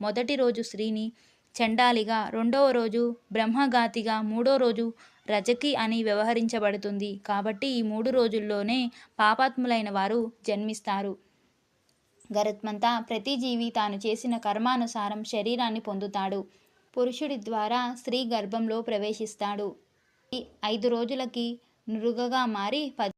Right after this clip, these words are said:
రోజులు గడిచేసరికి మాంసాకారాన్ని పొంది రేగుపండంత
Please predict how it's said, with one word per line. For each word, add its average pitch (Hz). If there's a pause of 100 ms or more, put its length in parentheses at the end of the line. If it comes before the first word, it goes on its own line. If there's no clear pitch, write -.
రోజులు 254
గడిచేసరికి 220
మాంసాకారాన్ని 208
పొంది 226 (320)
రేగుపండంత 220